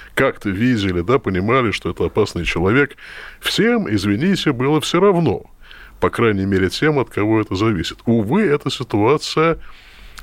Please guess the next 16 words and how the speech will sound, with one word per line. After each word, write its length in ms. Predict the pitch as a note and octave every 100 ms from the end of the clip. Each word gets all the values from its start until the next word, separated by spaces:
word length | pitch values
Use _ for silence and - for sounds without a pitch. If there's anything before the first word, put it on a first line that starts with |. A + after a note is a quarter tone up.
| -
частая 540 | - D#3 C3+ - C3 B2+
в 80 | A#2
нашей 320 | G#2+ - A#2
стране. 460 | - C3+ C3+ D#2 - - - - - - -
Вообще, 460 | E2+ - G3+ A#3+ - -
по-хорошему, 1080 | A#2 - C3 A#2 G3 B3 - A2+ D#2+ - - - - - - - - -
этот 360 | A2 A2 A#2
тип 240 | - G3 E3+
должен 480 | C3+ E3+ C#3+ D3
был 160 | C3 C3
быть, 480 | A#2+ E3 D#3 - -
э, 300 | A#2 A#2 A2+
вне 240 | G#2 D3+
общества 500 | D#3 C3 - - -
довольно 400 | E2+ G2 G#2+ G2
давно. 440 | F#2 A2+ G#2 E2